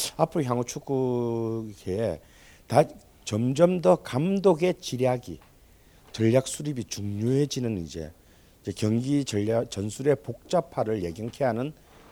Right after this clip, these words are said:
현상이 일어났다는 게 이번 월드컵의 또 한 번의 그 특징이고, 저는 이제 공격수들은 거의 사라지고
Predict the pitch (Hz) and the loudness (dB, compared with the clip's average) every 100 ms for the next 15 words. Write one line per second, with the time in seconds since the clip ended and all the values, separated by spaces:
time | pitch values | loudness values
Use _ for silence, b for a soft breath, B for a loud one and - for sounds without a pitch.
0 | - 120 123 123 135 135 98 - 107 104 | -6 -2 0 0 0 0 -2 -2 -4 -2
1 | 117 107 90 98 92 95 98 104 104 92 | -2 -2 -2 -4 -2 -2 -4 -4 -8 -8
2 | - 107 104 104 101 110 107 113 - b | -2 -2 -2 -6 -6 -6 -4 -6 -10 b
3 | b b b b b - 101 90 90 92 | b b b b b -8 -6 -4 -6 -8
4 | - - b b b b b b _ - | -12 -16 b b b b b b _ -20
5 | - - - 127 98 107 95 - B B | -20 -16 -4 -2 0 4 4 2 B B
6 | B B B B B B B 160 175 165 | B B B B B B B 2 6 6
7 | 135 131 139 131 - 147 175 214 - 160 | 2 0 -2 -2 0 2 4 0 -2 -4
8 | 156 190 226 202 _ _ - - 107 113 | -2 0 -2 -8 _ _ -12 -2 0 0
9 | 117 123 - 170 113 95 78 | -2 -4 -2 -2 -2 -6 -6